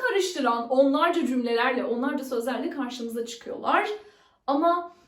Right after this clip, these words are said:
edebiyatın o naif yüzünü de kullanıyorlar. Peki felsefede çok bilmişlik var. Evet, her şeyi ben bilirim tarzı var filozoflarda. Ama bu ben bilirimciliği eğer ki siz edebiyatın hamuruyla yoğurmazsanız,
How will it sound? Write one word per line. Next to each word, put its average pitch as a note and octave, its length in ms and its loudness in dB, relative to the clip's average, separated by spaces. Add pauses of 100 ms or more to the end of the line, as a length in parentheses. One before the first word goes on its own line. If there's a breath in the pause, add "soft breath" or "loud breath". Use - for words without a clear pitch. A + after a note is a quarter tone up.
(260 loud breath)
edebiyatın G4 600 0
o F#4+ 380 0
naif C#4+ 480 4
yüzünü D#4+ 420 0
de A4 100 2 (100)
kullanıyorlar. D#4+ 720 -2 (260 soft breath)
Peki F4 580 0
felsefede G#4 640 0
çok A4+ 200 -2
bilmişlik G4 520 0
var. A3 240 -2
Evet, C4+ 500 0
her E4+ 140 4
şeyi D4+ 340 0
ben C#4 280 6
bilirim A3+ 340 2
tarzı G#3+ 440 -4
var G#3 180 -4
filozoflarda. G#3+ 960 0 (360 loud breath)
Ama G4 320 2
bu C4+ 280 -4
ben G4 300 2
bilirimciliği B3+ 1080 0
eğer C#4 400 2
ki E4 120 -6
siz - 600 -6 (460 soft breath)
edebiyatın E4 840 0
hamuruyla D4 720 2
yoğurmazsanız, B3 1300 0